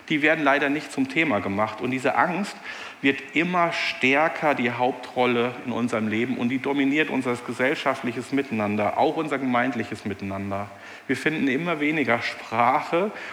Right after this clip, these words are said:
und Begegnungsmöglichkeit, weil wir Ängste entwickeln und der andere so distanziert und weit von uns weg ist. Dabei gibt es die, äh, die Möglichkeit, ähm,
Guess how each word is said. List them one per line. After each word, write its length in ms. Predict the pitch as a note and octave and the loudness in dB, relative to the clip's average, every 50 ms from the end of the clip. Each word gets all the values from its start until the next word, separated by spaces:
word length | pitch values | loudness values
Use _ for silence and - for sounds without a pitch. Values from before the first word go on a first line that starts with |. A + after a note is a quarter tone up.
| - - | -6 -2
und 140 | D3 C3+ B2+ | 0 0 2
Begegnungsmöglichkeit, 1300 | B2+ A#2+ B2+ C#3+ F#3 G3 - C#3 A#2+ A#2 - - C3 A#2 A2+ - F3 - - - - C3 C3 C3+ C3 - | 2 2 2 4 2 2 2 0 0 0 0 0 0 0 0 0 -2 -4 -6 -2 2 2 2 4 2 2
weil 160 | A#2 A2+ G#2+ | 0 2 2
wir 160 | B2 B2 - | 2 2 4
Ängste 400 | B2+ D3+ G#3+ G#3+ - - - - | 4 2 2 0 -4 -4 -4 -2
entwickeln 440 | A#2 A#2+ A2+ A2+ C3+ - - D3+ C3 | -2 -2 0 0 0 2 2 2 2
und 160 | B2+ B2 A#2 | 2 2 2
der 140 | B2 A2+ - | 2 4 4
andere 300 | B2 C#3+ D3+ C#3+ B2+ B2 | 2 2 2 -2 -2 -2
so 180 | A#2 B2 C#3+ C#3 | 0 0 -2 0
distanziert 720 | D3 C#3 - - B2+ A2+ A2+ - - - A#2+ B2+ - - - - - - - - - - - - | -2 -4 -4 -4 -4 -4 -4 -4 -4 -2 0 0 0 -2 -6 -12 -14 -16 -16 -16 -18 -12 -4 -2
und 220 | B2 A#2+ A#2 A2 | 0 0 2 2
weit 220 | A2+ A#2 C3 B2+ | 2 2 2 0
von 200 | - - A#2+ A2 | 0 0 0 0
uns 200 | A2+ A#2 - - | 0 -2 -4 -6
weg 200 | G#2+ G2+ G#2 - | -6 -6 -6 -6
ist. 260 | - F2 G2 - - - - - - - - - - - - - - - - - - - - - - - - - - - - - - - - | -8 -12 -12 -12 -14 -18 -20 -20 -20 -20 -20 -20 -20 -20 -20 -20 -20 -20 -20 -20 -20 -20 -20 -20 -20 -20 -20 -20 -20 -20 -20 -20 -12 -2 2
Dabei 300 | - C3 C3 C#3 C#3+ D3 | 2 4 6 6 6 6
gibt 220 | - D#3+ D#3+ - | 4 2 2 2
es 240 | E3 C#3 - - - - - - - - - - - - - - - | 0 -2 -2 -6 -14 -16 -16 -16 -16 -16 -16 -16 -18 -20 -12 -6 0
die, 260 | D3+ D3 C#3+ C#3 C3+ | 2 4 6 6 6
äh, 280 | C3 C3 C3+ C3+ C3+ | 6 6 6 6 4
die 120 | C3 D3+ C#3+ | 4 4 4
Möglichkeit, 960 | C3 C#3 F3 A#3 C4 - D#3+ B2+ A2+ - - - C3 C3 C3+ C#3+ D#3 - - - - - - - - - | 6 6 6 6 4 2 0 -2 -2 -2 -6 0 4 4 4 4 4 0 -4 -10 -12 -14 -16 -16 -6 -2
ähm, 420 | C3+ B2+ C3 B2+ B2 B2+ B2+ B2+ | 0 2 4 4 4 4 4 2